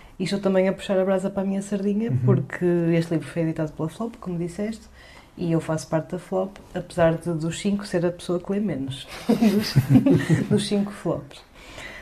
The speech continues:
Speaker 1: O livro chama-se então Cento e quarenta e cinco Poemas, é do Constantino Cavafis e tem tradução e apresentação de Manuel Rezende, um exímio tradutor e também ele um belíssimo poeta. Esta é a terceira tradução para português de Cavafis, com a primeira a ser feita pela mão de Jorge de Sena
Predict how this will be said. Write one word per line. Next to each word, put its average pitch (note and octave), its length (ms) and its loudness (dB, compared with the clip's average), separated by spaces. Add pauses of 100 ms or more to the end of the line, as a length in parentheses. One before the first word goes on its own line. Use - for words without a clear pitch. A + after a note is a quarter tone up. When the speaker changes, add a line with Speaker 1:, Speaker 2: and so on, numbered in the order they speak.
(140)
Speaker 1:
O G3 80 2
livro F#3 220 6
chama-se E3+ 380 2
então E3+ 260 4
Cento E3+ 300 2
e - 20 -2
quarenta D3+ 220 6
e - 20 0
cinco D3+ 260 0
Poemas, F#3+ 540 4
é E3+ 100 4
do D3+ 80 2
Constantino C#3+ 480 0 (100)
Cavafis D#3+ 680 -2 (480)
e F#3 80 0
tem E3 260 4
tradução F3+ 520 0 (100)
e F3+ 140 2
apresentação F3 640 0
de F#3+ 80 0
Manuel E3+ 300 2
Rezende, D3 560 0 (260)
um D#3 260 2
exímio D#3+ 360 2
tradutor D#3 420 -2
e A#3 60 0
também F#3+ 340 0
ele F#3 140 0
um F#3 100 0
belíssimo E3+ 460 -2
poeta. - 400 -8 (1000)
Esta E3+ 280 2
é E3 80 6
a - 20 4
terceira F#3+ 400 2
tradução F3 540 2
para E3 180 0
português D3+ 420 -2
de C3+ 80 -8
Cavafis, D3+ 640 0
com - 180 -2
a E3 60 4
primeira E3 460 4
a D#3 40 0
ser E3 200 -4
feita D#3+ 280 -2
pela D#3+ 200 0
mão D3+ 180 2
de D3+ 80 -8
Jorge D3 260 -2
de - 80 -8
Sena D3 380 0